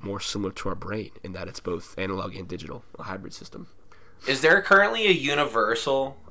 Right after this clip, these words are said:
Speaker 2: uh, one that is used, such as do most places right now currently use digital, um, or is there
Speaker 1: Yeah,
Speaker 2: a
Speaker 1: every,
Speaker 2: u-
Speaker 1: every electronic device nowadays is,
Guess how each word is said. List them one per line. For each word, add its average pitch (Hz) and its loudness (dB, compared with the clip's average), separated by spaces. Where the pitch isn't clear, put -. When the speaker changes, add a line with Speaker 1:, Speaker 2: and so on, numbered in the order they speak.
Speaker 2:
uh, 104 0
one 113 2
that 113 6
is 104 -2
used, 110 -2
such - 2
as 107 4
do 98 -4
most 113 0
places 113 0
right 98 2
now 101 -2
currently 107 -2
use 101 -6
digital, 110 -4
um, 98 -2
or 110 4
is 107 0
there 143 10
Speaker 1:
Yeah, - 10
Speaker 2:
a - 10
Speaker 1:
every, - 6
Speaker 2:
u- - 2
Speaker 1:
every 135 2
electronic 107 0
device 90 -6
nowadays 85 -8
is, 85 -12